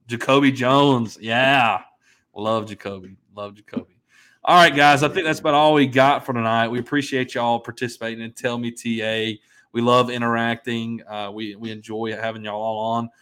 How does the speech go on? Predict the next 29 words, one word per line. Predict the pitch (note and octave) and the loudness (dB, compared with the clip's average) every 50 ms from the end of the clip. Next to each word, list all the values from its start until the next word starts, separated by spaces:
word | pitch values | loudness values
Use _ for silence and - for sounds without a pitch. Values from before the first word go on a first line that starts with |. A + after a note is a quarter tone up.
| _ _ _ | _ _ _
We're | - C3+ | 0 0
gonna | C#3+ C#3 | 0 2
hit | C#3+ C#3+ | 2 0
a | C#3 | 0
quick | C#3+ - - D3+ D#3+ D#3 - | 0 0 0 0 0 0 -2
break, | C3+ C3+ C3 C3+ C3+ B2+ B2 | -2 0 2 2 2 0 -2
and | A#2+ A#2 A2+ | -8 -10 -10
then | A2+ A2+ | -8 -6
we'll | A#2 A#2+ A#2+ | -4 -4 -2
wrap | A#2 A#2 A2+ A2+ A#2 | -2 0 -2 -2 -4
up | - _ _ | -8 _ _
the | A2+ G#2 | -18 -16
show | - - A2+ A2+ A2 | -10 -6 -4 -4 -2
when | G#2+ G#2+ G#2+ | -4 -4 -8
we | G#2+ G#2 | -10 -14
get | G#2 G#2+ G#2 G2+ - | -12 -14 -14 -14 -14
back | G#2 G2+ G2 F#2+ F#2 - _ | -12 -12 -12 -12 -14 -18 _
right | G#2 G#2+ G#2 G#2 | -10 -8 -6 -6
after | G#2 G2+ G#2 - _ - G#2 G2+ | -6 -8 -10 -10 _ -16 -18 -18
this. | G2 F#2+ _ _ - - - - - - _ _ _ _ _ _ _ _ _ _ _ _ _ _ _ _ _ _ _ _ _ _ _ _ _ _ _ _ _ _ _ _ _ _ _ | -18 _ _ _ -20 -20 -20 -20 -20 -20 _ _ _ _ _ _ _ _ _ _ _ _ _ _ _ _ _ _ _ _ _ _ _ _ _ _ _ _ _ _ _ _ _ _ _
Make | - G#3+ C4 | -10 -10 -8
sure | C4 C4+ | -8 -10
you | C4 A#3+ A#3+ | -12 -12 -8
go | B3 B3+ B3 | -4 -4 -4
follow | - - C4+ B3+ B3+ A#3+ G#3 G3 | -2 -2 -2 -2 -2 -2 -2 -4
us | F#3 F3+ - - - _ _ | -4 -6 -8 -12 -14 _ _
on | F3 F3+ F#3 F3+ E3+ D#3+ C#3+ C3 A#2 _ _ _ _ _ _ _ _ _ _ | -10 -8 -6 -6 -8 -8 -12 -14 -18 _ _ _ _ _ _ _ _ _ _
Twitter, | _ - C4+ D#4+ E4 A#3 D#3 A#2 G2 - _ _ _ _ _ _ _ _ _ _ _ _ _ _ _ _ | _ -4 -2 -2 0 -2 -4 -6 -8 -12 _ _ _ _ _ _ _ _ _ _ _ _ _ _ _ _
TikTok, | - D4+ D#4 D4+ - - F#3 D3 A2+ - - _ | -4 -4 -4 -4 -6 -4 -4 -4 -4 -6 -10 _